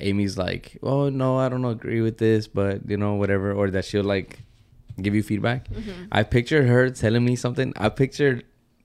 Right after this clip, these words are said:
Speaker 1: but it's not just Amy, just, I pictured anybody, just, like, if I'm like, "Man, I wanna do this, this, and that," and if they were to be like, "Well, I mean, I think you should do it like this," I'll be like, "Fuck that," you know, I'm doing it how I wanna do
Speaker 2: Yeah,
Speaker 1: it, you
Speaker 2: you're
Speaker 1: know,
Speaker 2: not a
Speaker 1: like,
Speaker 2: team
Speaker 1: it,
Speaker 2: player.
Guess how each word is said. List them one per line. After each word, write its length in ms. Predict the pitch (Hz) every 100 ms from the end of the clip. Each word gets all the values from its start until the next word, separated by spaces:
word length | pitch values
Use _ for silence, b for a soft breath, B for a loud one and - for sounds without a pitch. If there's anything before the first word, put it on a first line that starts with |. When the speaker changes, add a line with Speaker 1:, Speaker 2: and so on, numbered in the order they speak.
| _ _ _
Speaker 1:
but 140 | 113
it's 120 | 120 131
not 180 | 165 135
just 160 | 113
Amy, 260 | 92 101 90
just, 220 | 98 95
I 80 | -
pictured 360 | - 110 117 82
anybody, 500 | 98 101 87 87 85
just, 260 | 95 90
like, 240 | 98 87 - b b b -
if 140 | 101
I'm 80 | 104
like, 140 | 95
"Man, 180 | 101 101
I 40 | 104
wanna 180 | 110
do 140 | 101 101
this, 160 | 101
this, 160 | - 101
and 120 | 101
that," 260 | 95 98 -
and 200 | 92 92
if 160 | 95 -
they 100 | 98
were 120 | 101
to 60 |
be 100 | 95
like, 160 | 95 92
"Well, 120 | 120
I 40 | 123
mean, 200 | 127 113 B B -
I 80 |
think 200 | 123 156
you 60 | 160
should 160 | 147 135
do 140 | 135
it 60 | 131
like 180 | 107 92
this," 160 | 110 -
I'll 80 | 95
be 100 | 101
like, 380 | 101 92 - _ - - -
"Fuck 300 | - 113 -
that," 340 | 107 123 82
you 60 | 110
know, 220 | 113 113
I'm 260 | - 101 110
doing 240 | 110 113
it 240 | 110 95 90
how 220 | 101 98
I 100 | 95
wanna 240 | 98 92
do 100 | 85
Speaker 2:
Yeah, 140 | 208 196
Speaker 1:
it, 40 |
you 60 | -
Speaker 2:
you're 80 | 92
Speaker 1:
know, 80 | 92
Speaker 2:
not 80 |
a 40 | -
Speaker 1:
like, 80 | -
Speaker 2:
team 120 | 220
Speaker 1:
it, 100 | 107
Speaker 2:
player. 280 | 208 104 104